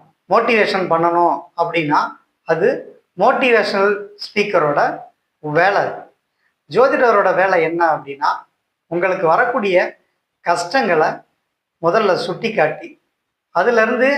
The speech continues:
எப்படி தப்பிச்சுக்கலாம் அப்படின்னு வழிமுறை சொல்றது தான் வந்து ஜோதிடரோட பணி. So, அதனால இந்த வருகின்ற இந்த பெயர்ச்சி ஒவ்வொரு ராசிக்காரங்களுக்கும் எப்படி இருக்கு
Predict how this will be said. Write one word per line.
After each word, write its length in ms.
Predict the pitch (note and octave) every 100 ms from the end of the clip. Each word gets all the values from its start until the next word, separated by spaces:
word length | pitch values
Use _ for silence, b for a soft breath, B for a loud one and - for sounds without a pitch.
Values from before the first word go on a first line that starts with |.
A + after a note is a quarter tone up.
| C#4+ - _ _ -
எப்படி 280 | F#3 F#3+ A#3
தப்பிச்சுக்கலாம் 760 | A3+ F3 F3 - E3+ D3 C#3 C3 - _ _ _ -
அப்படின்னு 380 | E3+ E3+ F3 C4 F3+ - _ -
வழிமுறை 520 | E3 F#3+ B3+ A#3+ A3
சொல்றது 440 | - F3 E3 D3+
தான் 160 | E3+ F#3
வந்து 220 | C#3 G3+ - _ _ _ _
ஜோதிடரோட 640 | D3 G3+ G3 D#3+ D3 C#3+ D#3 C#4+ _ _ -
பணி. 200 | D3 D3 D3 - - _ _ _ _ -
So, 180 | - D#3+ E3+ B B B
அதனால 380 | - E3 F#3 D3+ D#3+ - - _ _ -
இந்த 180 | G#3+ G#3+
வருகின்ற 680 | F#3 A#3 G#3 G3 F3+ F3+ -
இந்த 160 | E3+ E3
பெயர்ச்சி 560 | E3+ G3 G#3 G#3 E3 G3 _ _ _ F3+
ஒவ்வொரு 300 | A3+ D4+ C4
ராசிக்காரங்களுக்கும் 1040 | G3 A3 - A#3 F#3+ F3 E3 D#3 - E3 - _ _ _ -
எப்படி 380 | D3 F#3+ F#3+ G3+
இருக்கு 360 | E3+ E3+ E3+